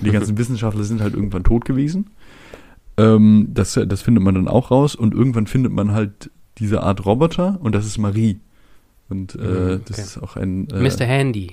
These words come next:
Speaker 2: so
Speaker 1: Mis-,
Speaker 2: heißt die.
Speaker 1: Mister Handy. Es ist, äh, dann eine
Speaker 2: Ja.
Speaker 1: Misses Handy
Speaker 2: Hm.
Speaker 1: mit französischem Akzent. Deswegen war ich irgendwie sehr, sehr, äh, sehr, sehr interessiert daran. <laughs> Und, ähm,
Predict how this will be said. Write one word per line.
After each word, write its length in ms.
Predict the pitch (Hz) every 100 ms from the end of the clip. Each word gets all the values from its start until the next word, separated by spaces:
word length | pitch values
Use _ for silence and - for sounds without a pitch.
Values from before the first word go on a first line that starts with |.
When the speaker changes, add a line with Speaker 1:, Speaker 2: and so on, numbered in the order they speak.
| -
Speaker 2:
so 80 | 110
Speaker 1:
Mis-, 80 | 95
Speaker 2:
heißt 100 | 107
die. 40 |
Speaker 1:
Mister 220 | 107 -
Handy. 300 | 101 107 95
Es 160 | - -
ist, 120 | -
äh, 140 | - 92
dann 180 | 92 82
eine 160 | 104 104
Speaker 2:
Ja. 40 |
Speaker 1:
Misses 320 | 117 110 101 98
Handy 400 | 90 85 101 131 - -
Speaker 2:
Hm. 100 | 110 107
Speaker 1:
mit 100 | -
französischem 580 | 110 110 120 107 110
Akzent. 520 | - 98 110 120 127 107
Deswegen 340 | - 104 95
war 80 | 98
ich 80 | -
irgendwie 280 | 104 98
sehr, 200 | 98 101
sehr, 220 | 98 98 95 101
äh, 160 | 92 -
sehr, 100 | 98
sehr 100 | 95
interessiert 420 | - 104 - 113
daran. 240 | - 107 107
<laughs> 1300 | - - - - - - - - - - - - -
Und, 400 | - 110 107 - 80
ähm, 500 | 101 101 101 101